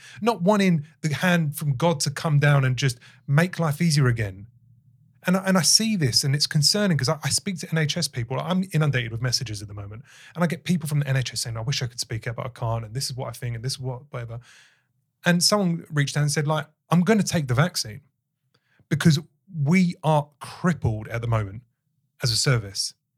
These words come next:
We've got socially distanced wards. We've got so many people off because of, uh,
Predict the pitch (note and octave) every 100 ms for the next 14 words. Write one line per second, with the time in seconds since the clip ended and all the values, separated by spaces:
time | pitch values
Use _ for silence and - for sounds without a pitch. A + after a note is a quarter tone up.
0 | _ _ _ _ - C3+ - - E3 D3
1 | D#3 D3 D3 D#3 C#3+ C#3+ D3 D3 D3+ C#3+
2 | - - - B2+ - - - E3 D#3+ D#3
3 | D3 D#3 D3 C#3 C3+ - B2 B2+ B2+ -
4 | C3 C3+